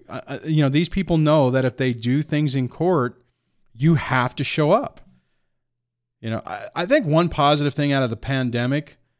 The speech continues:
was the, the virtual hearings. Like my hearing, since I did, when I'm like, "Wait a minute, I don't actually have to show up? You're telling me I can just Zoom in?"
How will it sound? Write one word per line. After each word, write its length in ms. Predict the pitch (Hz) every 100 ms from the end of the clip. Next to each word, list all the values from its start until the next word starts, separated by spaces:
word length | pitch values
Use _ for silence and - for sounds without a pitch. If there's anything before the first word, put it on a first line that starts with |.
| _ _ _
was 300 | 131 127 113
the, 280 | 113 110 98 113
the 100 | 113
virtual 400 | 120 139 - 127
hearings. 420 | 123 131 147 127
Like 220 | 117 -
my 200 | 117 143
hearing, 460 | 143 143 147 147 123
since 280 | - 127 107
I 120 | 117
did, 160 | 139 107
when 100 | 113
I'm 120 | 120
like, 180 | 101 90
"Wait 140 | 202
a 40 | 107
minute, 200 | 78 -
I 100 | -
don't 160 | 151 220
actually 300 | 175 170 151
have 160 | 151 -
to 80 |
show 260 | - 135 127
up? 240 | 147 - - _ _ _ - _ _ _ -
You're 160 | 127
telling 320 | 180 202 196
me 140 | 190 180
I 140 | 156
can 160 | 170 160
just 160 | 139
Zoom 360 | 113 104 120 147
in?" 320 | 120 190 381